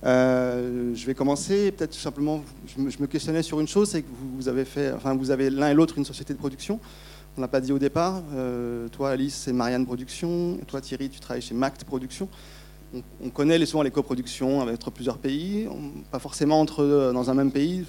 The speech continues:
de, de voir deux sociétés travailler ensemble. Je me posais la question, comment ça se passe ? Pourquoi deux productions, euh, françaises dans, pour un film français ? Et, euh, et la question aussi, c'était comment, euh, du coup, qui a amené le projet ? Comment s'est passée la rencontre avec, euh, avec Iris ?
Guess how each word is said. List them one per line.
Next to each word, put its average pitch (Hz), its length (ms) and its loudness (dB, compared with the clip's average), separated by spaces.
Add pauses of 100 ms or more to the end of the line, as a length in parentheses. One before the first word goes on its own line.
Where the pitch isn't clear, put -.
de, 127 200 -6
de 131 320 -8
voir 127 200 -2
deux 131 100 -4
sociétés 143 360 -2
travailler 139 300 2
ensemble. 180 400 -2
Je 135 60 0
me 131 60 0
posais 139 180 0
la 123 80 2
question, 139 320 -6 (800)
comment 151 180 6
ça 151 80 2
se - 100 -2
passe ? 160 220 4
Pourquoi - 380 2
deux 139 180 0
productions, 123 640 -4
euh, 113 60 -4
françaises 123 440 -10
dans, 120 120 -4
pour 123 240 -4
un 117 40 0
film 131 200 -4
français ? 160 500 -4 (180)
Et, 120 260 -2
euh, 113 420 -2
et - 20 -4
la 107 140 -4
question 123 300 -2
aussi, - 180 0
c'était 127 260 -2
comment, 135 380 0
euh, 117 100 -2 (320)
du 131 100 -6
coup, 180 120 -2
qui 175 180 0
a 151 60 4
amené 147 140 0
le 135 40 -2
projet ? 156 540 -2
Comment 127 160 -6
s'est 131 160 -12
passée 131 240 -6
la 127 80 -4
rencontre 110 340 -8
avec, 110 300 -8
euh, 104 180 -8 (160)
avec 110 240 -2
Iris ? 110 320 -6